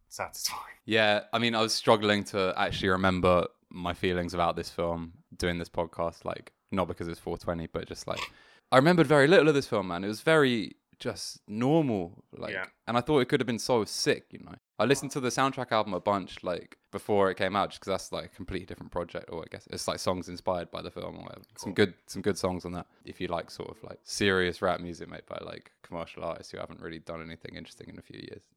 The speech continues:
Speaker 2: that's, you know, worth listening to. The song at the end of this film is terrible, though. I think the
Speaker 1: Oh, yeah.
Speaker 2: the Her, the H E R song
Speaker 1: Yeah.
Speaker 2: is, is real bad, I think, but
Speaker 1: <laughs>
Speaker 2: <laughs> it,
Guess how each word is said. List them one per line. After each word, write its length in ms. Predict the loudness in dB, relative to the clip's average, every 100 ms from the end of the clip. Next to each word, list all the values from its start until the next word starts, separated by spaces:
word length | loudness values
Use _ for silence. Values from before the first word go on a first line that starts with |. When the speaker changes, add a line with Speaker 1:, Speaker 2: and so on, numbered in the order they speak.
| _
Speaker 2:
that's, 380 | -16 -16 -20 _
you 80 | -20
know, 80 | -20 _ _ _
worth 220 | 0 2 2
listening 240 | -6 -10
to. 140 | -12 -16 _
The 80 | 2
song 280 | 12 12 12
at 40 |
the 100 | 10
end 120 | 8 6
of 60 |
this 140 | 0 -2
film 180 | -4 -6
is 80 |
terrible, 600 | -8 -8 -6 -8 -10 -12
though. 220 | -10 -12 -14
I 40 | -18
think 280 | -16 -18 -14
the 200 | -14 -14 _ _ _ -20
Speaker 1:
Oh, 220 | -20 -20
yeah. 220 | -20 -20 _
Speaker 2:
the 340 | -8 -6 -6 -6
Her, 400 | -4 -4 -6 -10
the 100 | -16 -16
H 240 | -16 -12
E 80 | -10
R 200 | -10 -10
song 200 | -14 -14
Speaker 1:
Yeah. 220 | -14 -14 -18
Speaker 2:
is, 220 | -20 -20 -20
is 160 | -20
real 440 | -16 -10 -8 -8 -8
bad, 300 | -8 -10 -12
I 40 |
think, 320 | -16 -20 -14 -8
but 240 | -8 -8 _ _ -4
Speaker 1:
<laughs> 120 | -4 _ _ _ -10
Speaker 2:
<laughs> 20 | 2 4 4 2 0 -10 -16 _ -16
it, 120 | -12